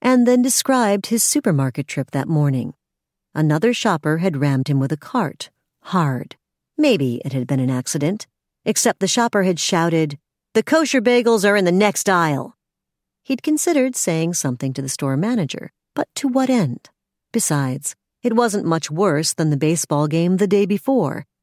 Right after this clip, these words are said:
when other fans had thrown popcorn at him and his kids.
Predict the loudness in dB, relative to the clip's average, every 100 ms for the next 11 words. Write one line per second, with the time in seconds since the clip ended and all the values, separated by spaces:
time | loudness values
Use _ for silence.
0 | -4 0 2 2 0 0 0 2 0 -2
1 | 0 0 0 0 -4 -6 -6 -4 -4 -4
2 | -8 -6 -6 -2 -2 0 -2 -4 -2 -2
3 | -2 -4 -4